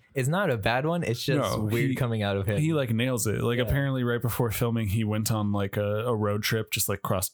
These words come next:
Speaker 2: country 'cause he's rich and he can.
Speaker 1: Mm-hmm.
Speaker 2: Uh, <laughs> and he specifically, like, set aside a week to, like,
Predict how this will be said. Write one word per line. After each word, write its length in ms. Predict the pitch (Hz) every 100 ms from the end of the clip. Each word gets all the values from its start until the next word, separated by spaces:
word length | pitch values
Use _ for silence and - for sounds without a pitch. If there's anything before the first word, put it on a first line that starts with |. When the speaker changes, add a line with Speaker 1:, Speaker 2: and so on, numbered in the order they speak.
| -
Speaker 2:
country 320 | 104 95 101
'cause 160 | 98 101
he's 160 | 101
rich 180 | 104 -
and 60 | 98
he 80 |
can. 300 | 98 110 113 - 117
Speaker 1:
Mm-hmm. 240 | 113 104 104 -
Speaker 2:
Uh, 480 | 147 - - 127 110 - - _
<laughs> 360 | - - - -
and 140 | 123
he 140 | 131
specifically, 800 | 123 139 131 139 135 127 127 113 113
like, 380 | 110 101 -
set 240 | - - 110
aside 280 | - 113 107
a 80 |
week 440 | 101 107 117 - -
to, 340 | 120 98 98
like, 220 | 107 104